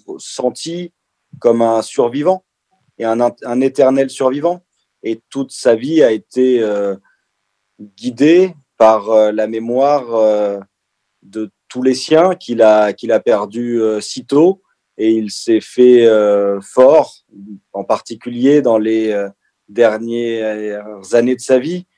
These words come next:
de tout faire, tout faire pour transmettre, tout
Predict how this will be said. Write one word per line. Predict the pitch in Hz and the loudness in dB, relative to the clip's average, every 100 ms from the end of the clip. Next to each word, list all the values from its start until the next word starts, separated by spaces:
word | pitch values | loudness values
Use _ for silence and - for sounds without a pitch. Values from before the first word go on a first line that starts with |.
| _ _ _ _ _ _ _ _ _ _ _ _ - | _ _ _ _ _ _ _ _ _ _ _ _ -2
de | 135 | -2
tout | 139 160 | 0 -4
faire, | 151 151 160 - _ _ | 2 4 4 -2 _ _
tout | 143 | -10
faire | 135 147 143 | 0 2 2
pour | 135 | -6
transmettre, | - 131 123 127 127 - _ | -2 -4 -2 0 0 -2 _
tout | _ 127 | _ -14